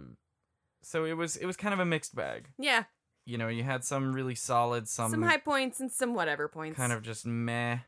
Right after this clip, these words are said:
Speaker 2: Yeah.
Speaker 1: Uh, but story-wise, I mean, it processes through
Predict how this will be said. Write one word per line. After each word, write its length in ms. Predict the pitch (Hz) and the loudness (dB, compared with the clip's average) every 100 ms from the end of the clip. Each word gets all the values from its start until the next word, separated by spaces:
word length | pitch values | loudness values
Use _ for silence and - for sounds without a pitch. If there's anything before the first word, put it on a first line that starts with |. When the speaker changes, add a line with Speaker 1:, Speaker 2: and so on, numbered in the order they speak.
| _ - - | _ -16 -6
Speaker 2:
Yeah. 280 | 175 151 156 - | 0 0 -2 -8
Speaker 1:
Uh, 760 | 90 64 64 53 52 52 50 50 _ _ _ _ | -8 -8 -10 -12 -14 -16 -18 -20 _ _ _ _
but 260 | - 135 - _ _ _ - _ | 2 4 2 _ _ _ -20 _
story-wise, 760 | - 214 214 208 196 190 190 170 | 0 8 10 10 10 8 6 4
I 120 | 156 | 2
mean, 160 | 170 | 2
it 200 | 165 160 - _ _ | 2 -2 -6 _ _
processes 680 | - 160 165 - 160 - 147 | 2 4 4 2 0 -2 -8
through 800 | - 151 151 151 151 151 147 139 | -8 -4 -2 0 0 0 -2 -2